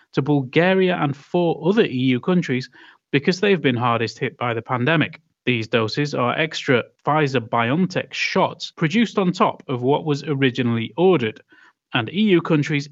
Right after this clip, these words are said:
including Finland, have agreed to direct some of them to countries that are doing badly. It's a gesture of E U solidarity.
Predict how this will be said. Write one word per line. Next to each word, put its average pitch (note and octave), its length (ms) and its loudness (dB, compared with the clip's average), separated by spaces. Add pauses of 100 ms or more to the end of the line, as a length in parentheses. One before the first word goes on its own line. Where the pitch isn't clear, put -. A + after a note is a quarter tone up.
including D#3+ 560 2
Finland, A#2 460 -2
have D#3 140 2
agreed D3+ 340 0
to D3 60 -4
direct D#3 520 -2
some A3 260 2
of C#3+ 140 0
them A#2 160 -2
to C3+ 120 -6
countries A#2+ 520 -4 (260)
that C3+ 140 -4
are C3 160 -2
doing G#2+ 220 -2
badly. C3 500 -2 (680)
It's F3+ 160 0
a A#3 60 6
gesture E3+ 420 2
of D#3+ 220 -2
E C#3 60 0
U B2+ 260 2
solidarity. B2+ 880 0